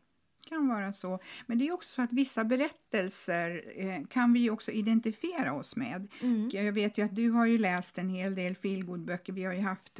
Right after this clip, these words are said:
Speaker 1: författare som har gästat podden och, eh, jag vet ju att du har lyft vissa då där du har känt just det här positiva också, där du har liksom, eh, känt dig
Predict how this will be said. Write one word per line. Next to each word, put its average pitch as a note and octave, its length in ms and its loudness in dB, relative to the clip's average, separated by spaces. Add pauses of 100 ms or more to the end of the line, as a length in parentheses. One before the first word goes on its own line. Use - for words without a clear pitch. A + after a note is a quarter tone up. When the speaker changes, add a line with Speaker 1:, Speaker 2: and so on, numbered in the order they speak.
Speaker 1:
författare F3 680 -6
som E3 220 -8
har E3+ 260 -4 (320)
gästat G#3 420 -2
podden F#3 560 -2
och, - 420 -6
eh, G3 160 0 (340)
jag F#3 140 0
vet G#3 260 2
ju G3 40 0
att F3+ 100 -4
du G3 120 0
har F#3+ 160 -2
lyft F#3+ 380 -4
vissa F#3 440 -2
då F3+ 220 -4
där F3 180 -4
du F3 220 -2
har F#3+ 160 -2
känt F#3 380 -4
just A3 260 0
det A3 60 0
här G#3+ 140 2
positiva F#3+ 800 -2
också, - 280 -8
där E3+ 160 -4
du E3+ 100 -6
har F3+ 180 0 (400)
liksom, E3 600 -4
eh, G2 340 -10
känt G3 400 0
dig F#3+ 140 2